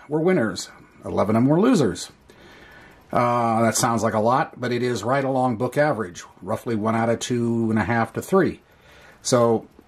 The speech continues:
the book beha-, behaved exactly the way it's supposed to behave.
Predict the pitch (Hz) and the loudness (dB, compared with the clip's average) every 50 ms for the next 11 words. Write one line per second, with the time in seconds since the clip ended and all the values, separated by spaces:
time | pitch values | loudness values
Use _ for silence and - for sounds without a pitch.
0 | _ - 120 117 98 156 185 185 - - 156 147 156 160 156 - - 123 139 127 | _ -4 -2 0 4 4 2 2 2 0 0 0 0 0 -4 -6 -6 -6 -6 -4
1 | 117 156 147 147 147 123 120 98 107 131 131 127 - 151 123 123 123 127 120 120 | -2 0 0 0 -2 -2 -4 -2 -2 -2 -2 0 -2 -2 -2 0 -2 -2 -2 -2
2 | - - - 113 - 139 135 120 - - 90 101 90 101 95 - - - - | -4 -6 -6 -2 -2 -2 -2 -2 -4 -6 -4 -4 -4 -4 -6 -6 -8 -14 -16